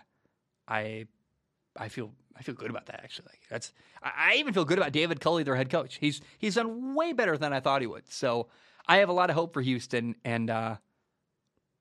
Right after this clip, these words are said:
I'm excited for what they're doing. I, I don't know. Hey, I don't, I don't, I don't know where Deshaun Watson's gonna go. I don't know who wants him. I don't know where he's gonna get traded.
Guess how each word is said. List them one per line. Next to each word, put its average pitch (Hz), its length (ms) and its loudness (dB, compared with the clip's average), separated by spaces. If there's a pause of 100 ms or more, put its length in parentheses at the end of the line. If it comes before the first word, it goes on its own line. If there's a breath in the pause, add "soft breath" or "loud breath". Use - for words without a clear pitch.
(260)
I'm 139 100 0
excited 165 320 0
for 156 60 -2
what 151 100 0
they're 160 80 -2
doing. 165 240 -4
I, 135 220 0
I - 20 4
don't 156 160 2
know. 151 320 0 (880 soft breath)
Hey, 160 300 -2
I 175 80 6
don't, 185 140 2
I 170 100 2
don't, 196 100 0
I 165 140 2
don't 185 60 4
know 202 60 2
where 190 200 4
Deshaun 175 240 0
Watson's 165 340 0
gonna 165 180 0
go. 127 380 0 (260)
I 135 120 -2
don't 143 140 0
know 147 60 0
who 139 80 0
wants 135 320 -2
him. 139 60 -2
I 131 60 0
don't 135 80 -4
know 139 60 -2
where 135 100 -2
he's - 80 -6
gonna 131 100 0
get 127 120 -6
traded. 123 380 -4